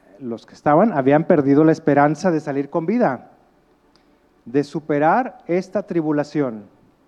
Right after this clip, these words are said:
Pablo les da palabras de ánimo que venían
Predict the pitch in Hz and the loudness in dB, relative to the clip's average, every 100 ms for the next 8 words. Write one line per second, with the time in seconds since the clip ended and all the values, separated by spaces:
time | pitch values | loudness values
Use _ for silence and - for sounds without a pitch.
0 | _ _ _ _ _ _ _ _ _ _ | _ _ _ _ _ _ _ _ _ _
1 | _ _ _ _ _ 170 180 214 226 - | _ _ _ _ _ 2 4 4 4 2
2 | 151 147 135 160 165 185 180 185 185 - | 0 0 2 0 2 2 4 2 -2 -6
3 | - 139 151 214 214 233 202 - 160 156 | -6 -4 -2 -2 -2 -2 -4 -4 0 0
4 | 156 196 220 262 285 | 0 0 0 -2 -6